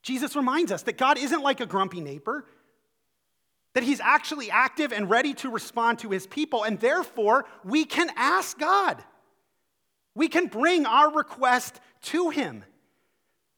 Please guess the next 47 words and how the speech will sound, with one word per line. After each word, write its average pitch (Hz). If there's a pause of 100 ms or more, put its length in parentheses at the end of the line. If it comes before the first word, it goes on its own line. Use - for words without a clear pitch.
That 302
we 339
don't 349
have -
to 302
bring 277
them 285
out 254
of 160
duty. 247
We 269
don't 294
have 285
to 277
bring 240
them 269
out 254
of 208
obligation. 240 (140)
We 262
don't 285
just 311
have 311
to 302
wait 262
until 240
we're 226
most 226 (180)
desperate, 202 (120)
but 208
we 240
can 214
actually 262
bring 185 (240)
our 202
requests, 254 (160)
our 196
cares, 285 (420)
our 214
praise, 277
all 277
of 214
it 190
we 254
can 240
bring 262 (200)
to 247